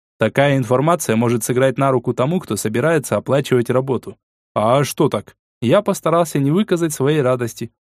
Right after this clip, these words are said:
«У вас вроде всегда работы хватало». «Да хрен его знает», пожал плечами тот. «Форт восстановили. Ну, помнишь тот, в который мы прошлый раз мотались?»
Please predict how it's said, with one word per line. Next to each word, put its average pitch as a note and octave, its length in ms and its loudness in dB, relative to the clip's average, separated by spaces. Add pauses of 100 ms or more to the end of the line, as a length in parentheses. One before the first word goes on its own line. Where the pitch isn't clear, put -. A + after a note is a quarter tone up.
(180)
«У A2+ 100 2
вас D3+ 280 2
вроде E3 260 2
всегда D3+ 380 0
работы D3+ 340 0
хватало». A#2 540 -2 (340)
«Да B2+ 220 -2
хрен A3 340 2
его D#3 160 2
знает», B2+ 500 -2 (420)
пожал A#2+ 300 4
плечами C3+ 380 0
тот. G#2+ 280 -8 (160)
«Форт A3 540 2
восстановили. D3 960 0 (180)
Ну, D3+ 320 2
помнишь G3+ 560 2
тот, F#3+ 200 2
в - 80 -14
который F3 360 2
мы F3 160 2
прошлый D#3 380 2
раз D3+ 200 2
мотались?» B2+ 600 -2